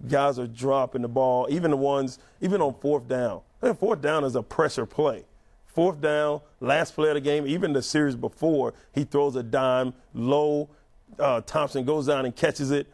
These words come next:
And then the next one to Thompson, hits him right in the hands. The ball isn't tipped or anything. Hits him right in the hands. He should have caught it. And it's just, he's throwing dimes out there. I, I love what I saw today.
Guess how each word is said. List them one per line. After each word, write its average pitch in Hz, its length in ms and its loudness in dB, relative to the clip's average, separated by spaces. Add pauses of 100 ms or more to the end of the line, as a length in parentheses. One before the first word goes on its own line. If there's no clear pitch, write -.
(240)
And 139 120 0
then 147 120 2
the 123 100 -4
next 180 300 0
one 131 220 -2
to 139 120 0
Thompson, 135 460 -2
hits 165 180 0
him 143 100 0
right 147 120 4
in 139 60 -2
the 135 80 0
hands. 147 220 0
The 135 80 -2
ball 131 280 2
isn't 143 240 -4
tipped 165 260 0
or 143 80 2
anything. 147 380 0 (200)
Hits 180 160 0
him 170 80 -2
right 151 100 4
in 135 60 -2
the 123 60 -2
hands. 147 180 2
He 123 60 -6
should 143 160 0
have - 80 -2
caught 147 280 0
it. - 120 -6 (240)
And 180 140 2
it's 170 280 -2
just, 208 260 -2
he's 180 340 -2 (100)
throwing 160 320 4
dimes 151 380 0
out 127 200 2
there. 127 200 0 (160)
I, 147 100 2
I 160 160 2
love 147 280 2
what 139 140 0
I 131 80 2
saw 135 220 2
today. 135 380 0